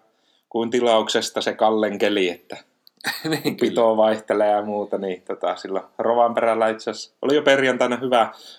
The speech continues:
Speaker 1: vaikka lähtökohdat oli huonot, että joutui siellä perjantai-kaikista pisin päivä ja ekana tiellä, mutta onneksi saatiin silloin vähän sadetta, niin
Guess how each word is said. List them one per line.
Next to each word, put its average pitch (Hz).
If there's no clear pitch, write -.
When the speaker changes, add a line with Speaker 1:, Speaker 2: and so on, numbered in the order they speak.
Speaker 1:
vaikka 107
lähtökohdat 113
oli 104
huonot, 107
että 98
joutui 98
siellä 101
perjantai-kaikista 110
pisin 110
päivä 101
ja 92
ekana 104
tiellä, 101
mutta 95
onneksi 117
saatiin 117
silloin 113
vähän 107
sadetta, 107
niin 92